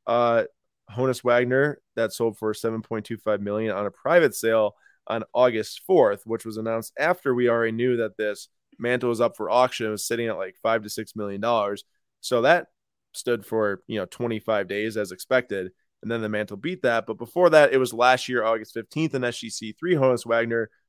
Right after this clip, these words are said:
sold for six point six million, which is, you know, six, seven hundred thousand dollars less than the S G C two just sold for recently. Uh, really showing how much the high-end market is still moving today.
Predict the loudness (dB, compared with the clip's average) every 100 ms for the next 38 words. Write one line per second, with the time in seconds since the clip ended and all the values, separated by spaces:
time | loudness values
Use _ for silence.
0 | _ -2 -2 0 -6 -4 -6 -6 -8 -6
1 | -2 -2 -2 0 2 0 -2 -8 _ _
2 | _ _ _ _ _ -12 -8 -8 -10 -10
3 | -8 -8 -10 -10 -10 -12 -4 0 0 2
4 | 2 0 0 -2 0 -4 -4 -6 -6 -6
5 | -10 -12 -12 -10 -6 -4 -4 -8 -8 -12
6 | -12 -12 -12 -10 -10 -10 _ _ _ -6
7 | -4 0 4 4 4 2 2 0 -2 -2
8 | -4 -8 -6 -4 -6 -6 -8 -8 -14 -12
9 | -10 -2 -2 -2 -4 -8 -8 -10 -6 -4
10 | -4